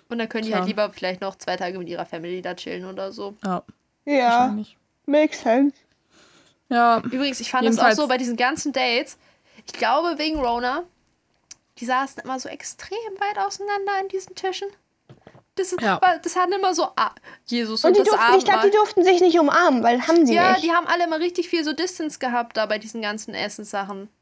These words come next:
Speaker 2: Ja,
Speaker 1: Wo ich war
Speaker 2: das
Speaker 1: so,
Speaker 2: stimmt.
Speaker 1: ah, better safe und so.
Speaker 2: Ja. Naja, jedenfalls, als es losging mit dieser Nacht der Rosen und sie da alle so einer nach dem anderen reinmarschiert sahen,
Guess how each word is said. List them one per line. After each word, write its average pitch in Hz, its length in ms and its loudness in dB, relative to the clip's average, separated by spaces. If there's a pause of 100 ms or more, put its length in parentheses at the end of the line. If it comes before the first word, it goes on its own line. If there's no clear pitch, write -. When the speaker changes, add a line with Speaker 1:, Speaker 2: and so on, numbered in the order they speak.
Speaker 2:
Ja, 202 180 -2
Speaker 1:
Wo 202 60 -2
ich - 80 -8
war 240 80 0
Speaker 2:
das 202 80 -2
Speaker 1:
so, 240 60 -2
Speaker 2:
stimmt. 208 140 -2
Speaker 1:
ah, 208 100 0 (2000)
better 269 240 -2
safe 285 380 -4
und 240 160 -10
so. 247 240 -2 (600)
Speaker 2:
Ja. 226 320 -2 (1080)
Naja, 196 340 -4
jedenfalls, 254 360 2
als 220 200 2
es 220 120 0
losging 233 320 2
mit 214 120 2
dieser 214 180 2
Nacht 220 180 2
der 214 80 0
Rosen 220 220 2
und 220 60 4
sie 220 80 2
da 202 100 4
alle 214 140 4
so 214 180 4
einer 220 280 2
nach 220 100 4
dem 214 100 2
anderen 214 220 0
reinmarschiert 220 500 2
sahen, 220 300 0